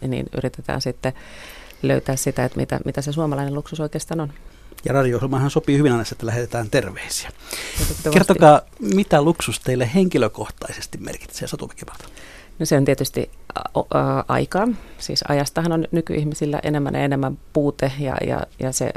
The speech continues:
Speaker 1: ollaan tässä meidän kirjassakin aika vahvasti huomattu, että, että ihmiset toivoisivat siihen vuorokauteen niin kuin yhden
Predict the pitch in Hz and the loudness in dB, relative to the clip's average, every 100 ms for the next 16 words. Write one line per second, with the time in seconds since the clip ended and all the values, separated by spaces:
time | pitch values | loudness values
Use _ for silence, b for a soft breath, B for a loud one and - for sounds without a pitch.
0 | - - 123 131 131 127 131 135 131 135 | -4 -2 -2 -2 -2 0 0 2 2 0
1 | 135 127 131 - - 131 127 - 135 123 | 0 0 0 -4 -2 -2 -2 -2 0 0
2 | 131 - 131 - 131 B B B B B | -2 -2 -4 -2 -6 B B B B B
3 | B B B B B - 151 143 139 139 | B B B B B -8 -4 -2 -2 -2
4 | - - 156 160 151 - 151 143 143 143 | -4 0 2 4 4 4 4 4 2 2
5 | 147 147 147 147 139 139 139 135 135 139 | 4 4 4 0 2 0 2 2 2 0